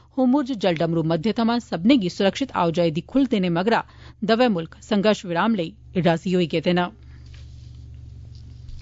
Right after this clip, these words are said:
मुक्खमंत्री उमर अब्दुल्ला होरें अज्ज जम्मू दे कन्वेंशन सेंटर च त्रै दिनें दे सूबाई सतह दे इक जागरूकता कार्यक्रम दा उद्घाटन कीता। स्कूली शिक्षा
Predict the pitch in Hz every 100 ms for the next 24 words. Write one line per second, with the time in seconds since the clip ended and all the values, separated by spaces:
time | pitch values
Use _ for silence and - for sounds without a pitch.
0 | - - - - - - - 262 320 320
1 | 311 359 285 196 226 240 247 254 214 170
2 | 185 202 240 262 202 165 175 208 208 170
3 | 160 165 - 226 180 156 160 185 202 208
4 | 240 170 160 165 - 165 196 185 175 160
5 | 160 160 - 190 - 160 - 180 175 -
6 | 180 165 180 175 160 160 - 233 - -
7 | - - - - - 285 339 - 277 330